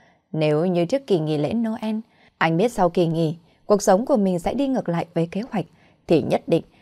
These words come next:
anh sẽ nghĩ là ông trời đang đùa giỡn với mình đi. Nếu như không phải là người bên cạnh anh điên rồi, thì trừ phi anh không còn là anh nữa. Nếu anh không phải là Tần Bích Vũ,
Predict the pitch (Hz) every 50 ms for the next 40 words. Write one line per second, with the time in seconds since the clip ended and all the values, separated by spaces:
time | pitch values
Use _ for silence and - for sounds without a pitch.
0 | _ _ _ - 170 165 160 - 160 160 160 151 208 220 - - 165 165 156 -
1 | 180 156 147 147 - 165 165 165 156 170 160 147 - - 143 - 233 240 233 170
2 | 156 175 233 247 190 156 131 120 - 165 175 185 - - _ _ _ _ _ _
3 | _ _ _ - - - 165 160 156 156 151 160 170 175 170 170 170 - 180 170
4 | 165 - 185 170 160 143 - _ _ - - _ - 214 214 202 202 202 196 202
5 | - 269 269 269 233 202 - - - 175 175 170 175 170 170 170 170 - 165 160
6 | 151 156 - _ _ _ _ _ - 175 156 147 - 165 147 - - 165 156 -
7 | - 165 160 160 160 - 185 175 170 170 - 175 165 156 151 147 147 - - -
8 | 214 220 208 202 - 233 269 - _ _ _ _ _ _ _ _ _ - 170 165
9 | 151 160 165 180 160 - 175 165 160 - 170 165 151 156 147 - - 156 151 143
10 | 135 123 151 262 - - - - 220